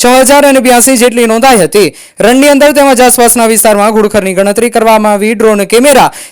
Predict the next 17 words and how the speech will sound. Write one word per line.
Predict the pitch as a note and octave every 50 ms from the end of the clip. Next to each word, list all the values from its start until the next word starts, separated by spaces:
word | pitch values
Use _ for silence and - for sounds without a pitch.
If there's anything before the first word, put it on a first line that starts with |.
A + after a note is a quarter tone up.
| - -
તેમજ | A#3+ B3+ C4 C#4+ D4 B3 C4+
જી | C4+ G#3 G#3+ B3
પી | A3 C4 C4
એસ | B3 B3 C4
સિસ્ટમ | - - B3 A#3 G#3 - - A3+ A#3 A#3+ B3
અને | A#3+ A3+ A3 G#3+ A3 A#3 A#3 - -
ઈ | A#3 B3+ C4+ G#3+ D#3+ C#3+ - _ -
જી | - F#3+ G#3
યુ | A#3 C4 C4+
જે | A#3 G3+ A3 G#3+ A#3+
ફોરેસ્ટ | C4 B3+ - G#3+ A3 G#3 G#3 A3 A#3 - -
એપ્લિકેશનનો | G#3+ G3 A3 G#3+ G#3+ G#3 G#3+ G3+ G3 - - G#3+ G3+ G3 F#3+ F#3 G3+ A3+
ઉપયોગ | A3+ G#3+ G3+ G3 G#3 G3 G3+ G3 G3
પણ | F#3+ F3+ F#3 A3
કરવામાં | G#3+ G3+ E3 D#3 D3 C#3+ C#3
આવ્યો | C#3 C#3 C#3+ C#3
હતો. | C#3 - G3+ F#3+ D#3 -